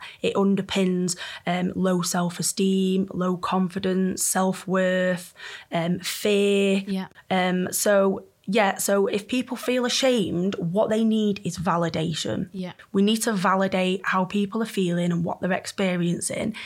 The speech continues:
Speaker 1: It's hard sometimes it, to get in somebody's frame of reference, and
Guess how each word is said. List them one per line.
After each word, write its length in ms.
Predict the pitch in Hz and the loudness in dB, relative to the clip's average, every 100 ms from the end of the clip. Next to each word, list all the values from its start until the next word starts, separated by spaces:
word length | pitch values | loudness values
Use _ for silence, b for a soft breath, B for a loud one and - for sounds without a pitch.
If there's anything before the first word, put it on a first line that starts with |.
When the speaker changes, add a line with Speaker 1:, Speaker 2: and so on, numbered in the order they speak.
| B B B - | B B B 0
Speaker 1:
It's 180 | 269 | 2
hard 320 | - 247 254 269 | 2 4 4 4
sometimes 640 | 277 - 220 196 185 185 - | 0 0 2 2 2 0 -2
it, 320 | 202 - - | -4 -4 -8
to 100 | 202 | -2
get 140 | 208 | 0
in 100 | 196 | 2
somebody's 380 | 196 202 190 196 | 0 0 2 0
frame 260 | - 190 185 | 2 2 2
of 160 | 175 | 0
reference, 680 | 185 - - - - - - B B - | -2 -4 -8 -8 -6 -6 -8 B B -2
and 320 | 202 196 | 2 2